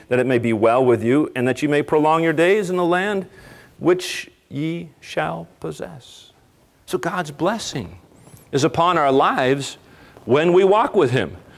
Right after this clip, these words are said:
when we walk in all the ways, not just the ways that are pleasing to us, not just the times where it's convenient or comfortable, but all the ways. How about those hard ones? All the ways.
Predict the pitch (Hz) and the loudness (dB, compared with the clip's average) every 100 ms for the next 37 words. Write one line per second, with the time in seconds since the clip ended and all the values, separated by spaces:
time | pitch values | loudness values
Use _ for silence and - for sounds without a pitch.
0 | - 151 170 170 156 180 180 185 180 - | -4 0 2 4 4 2 2 0 0 2
1 | 185 240 226 160 139 117 139 180 185 - | 4 4 4 4 4 4 2 0 0 2
2 | 165 156 156 143 135 131 - - - _ | 2 4 4 2 2 0 -2 -14 -20 _
3 | - - - - 190 185 135 127 - 110 | -20 -20 -20 -2 2 2 2 0 0 -2
4 | 65 - - - - - _ _ _ _ | -2 -8 -14 -16 -20 -20 _ _ _ _
5 | _ - 156 170 165 143 - 156 151 127 | _ -6 -2 0 -2 -6 -4 -2 0 0
6 | 131 127 120 - - 123 127 127 113 131 | 2 2 2 -4 -6 -2 0 0 0 -4
7 | - 92 - 143 - 110 98 113 147 - | -6 -8 -4 -4 -2 -4 0 0 -2 -10
8 | _ 147 240 311 254 117 - - - - | _ -2 2 4 4 2 -2 -8 -16 -18
9 | _ _ _ _ _ 170 202 160 120 104 | _ _ _ _ _ -4 -2 0 0 2
10 | 143 127 107 71 - - 226 320 349 233 | 2 2 -2 -4 -10 -4 2 4 4 4
11 | 151 107 - - | 4 0 -4 -14